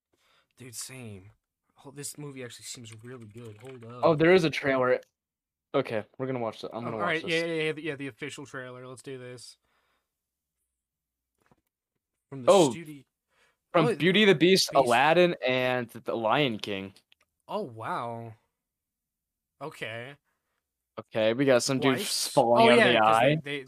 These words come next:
Speaker 2: Guy.
Speaker 1: remade those movies, yeah. Comes a whole new world, helicopter crash. Okay, oh, wow.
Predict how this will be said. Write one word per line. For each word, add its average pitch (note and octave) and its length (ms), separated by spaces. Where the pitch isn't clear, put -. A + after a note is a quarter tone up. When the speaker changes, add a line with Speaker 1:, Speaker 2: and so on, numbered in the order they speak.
Speaker 2:
Guy. B2 200
Speaker 1:
remade B2 260
those A#2+ 120
movies, A#2+ 380
yeah. A#2 200
Comes D#3 200
a C#3+ 100
whole F#3+ 520
new F#3 200
world, C#3 460
helicopter F3+ 800
crash. B2+ 680
Okay, F#3 220
oh, G#3+ 260
wow. C3 360